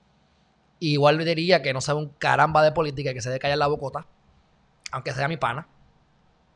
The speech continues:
Pero no lo es. Así que ojalá que algún día lo conozca y lo entreviste.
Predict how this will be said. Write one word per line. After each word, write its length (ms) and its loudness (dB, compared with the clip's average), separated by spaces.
Pero 280 10
no 140 4
lo 160 10
es. 120 4
Así 180 -10
que 120 -2
ojalá 260 4
que 80 -4
algún 300 -2
día 180 2
lo 100 2
conozca 320 -6
y 60 -2
lo 60 -4
entreviste. 480 -4